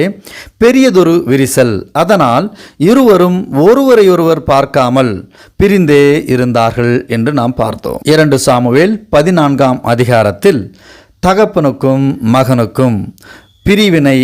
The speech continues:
உடைந்து ஒற்றுமையாய் மாறினார்கள்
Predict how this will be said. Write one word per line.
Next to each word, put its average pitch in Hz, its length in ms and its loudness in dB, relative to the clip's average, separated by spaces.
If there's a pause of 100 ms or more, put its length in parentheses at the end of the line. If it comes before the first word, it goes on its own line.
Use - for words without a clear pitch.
உடைந்து 120 480 0 (300)
ஒற்றுமையாய் 131 760 0 (200)
மாறினார்கள் 120 760 -2